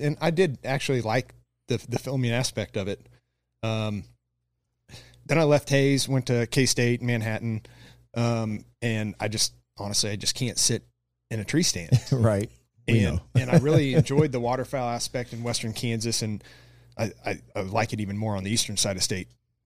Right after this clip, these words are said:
Speaker 1: personally.
Speaker 2: Yeah.
Speaker 1: You know, I,
Speaker 2: Mm-hmm.
Speaker 1: I like Big East versus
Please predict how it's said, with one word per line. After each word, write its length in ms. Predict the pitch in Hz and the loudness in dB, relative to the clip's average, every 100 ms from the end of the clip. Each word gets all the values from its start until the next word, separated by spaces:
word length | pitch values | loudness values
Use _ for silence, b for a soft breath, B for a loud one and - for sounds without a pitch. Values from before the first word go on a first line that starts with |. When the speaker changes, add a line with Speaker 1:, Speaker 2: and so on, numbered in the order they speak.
| _ _ _ | _ _ _
Speaker 1:
personally. 520 | 175 156 101 85 - _ | 2 2 0 -14 -20 _
Speaker 2:
Yeah. 140 | - 107 | 0 0
Speaker 1:
You 60 | |
know, 200 | 110 120 - | 0 -6 -6
I, 100 | 107 | 0
Speaker 2:
Mm-hmm. 120 | 117 | 2
Speaker 1:
I 40 | 120 | 2
like 220 | 113 101 | -2 -4
Big 200 | 120 110 | -6 -2
East 220 | 110 - | 0 0
versus 320 | 113 - 107 | 0 -2 -4